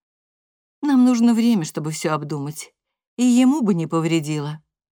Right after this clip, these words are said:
«Когда мы завтра вернемся, будет большой скандал». «Давай не будем об этом беспокоиться, ладно?»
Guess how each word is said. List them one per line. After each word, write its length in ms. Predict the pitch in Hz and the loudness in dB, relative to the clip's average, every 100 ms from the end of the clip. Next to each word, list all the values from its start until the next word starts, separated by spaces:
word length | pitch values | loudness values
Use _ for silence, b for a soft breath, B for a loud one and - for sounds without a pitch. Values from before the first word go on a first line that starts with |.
| _ _ _ _ _ _ _ | _ _ _ _ _ _ _
«Когда 340 | 247 214 262 | -4 0 2
мы 140 | 254 254 | 4 4
завтра 340 | 269 220 240 | 0 0 0
вернемся, 540 | 240 254 269 277 247 | 2 4 4 2 0
будет 300 | 220 247 247 | 0 2 0
большой 360 | 226 254 254 269 | 0 0 -2 -4
скандал». 640 | - 269 262 269 240 196 _ _ _ _ _ | 0 2 4 4 2 0 _ _ _ _ _
«Давай 400 | 233 240 233 214 | 2 4 4 2
не 140 | 175 | 2
будем 400 | 170 170 160 156 | 2 2 2 0
об 120 | 160 165 | -2 -2
этом 240 | 165 170 | -4 -2
беспокоиться, 920 | 170 - 180 - 165 160 - 139 156 - | -2 -2 -4 -2 -4 -4 -10 -14 -14 -2
ладно?» 460 | 202 233 156 175 | 0 0 -2 -8